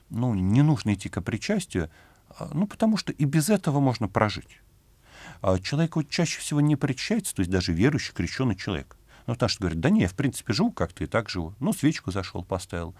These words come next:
Ну, в принципе, там, а, яички осветил на Пасху. Да не, я даже каждый день, может, в храм после работы захожу, но на службу мне как-то не до этого. Да и, в принципе, вот я смотрю, кто-то там, а, причащается, человек,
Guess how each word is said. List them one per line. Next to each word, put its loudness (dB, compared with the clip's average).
Ну, 4
в -6
принципе, -2
там, -6
а, -6
яички -2
осветил -6
на -2
Пасху. -4
Да -2
не, 4
я 2
даже -2
каждый 0
день, 4
может, 0
в -18
храм 2
после -6
работы -2
захожу, 0
но 2
на 2
службу -4
мне 2
как-то -4
не 0
до -2
этого. -4
Да -4
и, -2
в -12
принципе, -6
вот -8
я -10
смотрю, -6
кто-то -12
там, -6
а, -6
причащается, -6
человек, -12